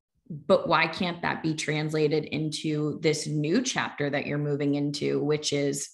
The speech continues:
stepping, you know, stepping into perhaps, um, you know, opening a retreat center or holding space for groups? Like,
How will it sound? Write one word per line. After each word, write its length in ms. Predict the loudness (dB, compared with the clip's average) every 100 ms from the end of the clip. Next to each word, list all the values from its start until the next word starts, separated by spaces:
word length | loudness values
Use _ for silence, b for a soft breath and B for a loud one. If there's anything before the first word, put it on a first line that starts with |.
| _ _ _ _ _ _ _ -20 -8
stepping, 560 | -2 -2 0 -2 -2 -2
you 100 | -2
know, 160 | -2 -6 -8
stepping 380 | -2 0 2 2
into 360 | 2 0 -2 0
perhaps, 680 | -2 0 2 2 0 -6 -8
um, 440 | -8 -6 -4 -6 B B B B B B _
you 80 | 0
know, 160 | 2 2
opening 400 | 2 4 4 4
a 60 |
retreat 420 | 2 0 -4 -6
center 580 | -4 -2 -2 -2 -2 -2
or 220 | -2 -2 0
holding 380 | 2 4 4
space 440 | 0 -2 0 -2 -4
for 160 | -6
groups? 460 | -4 -2 -2 -4 0
Like, 200 | 0 0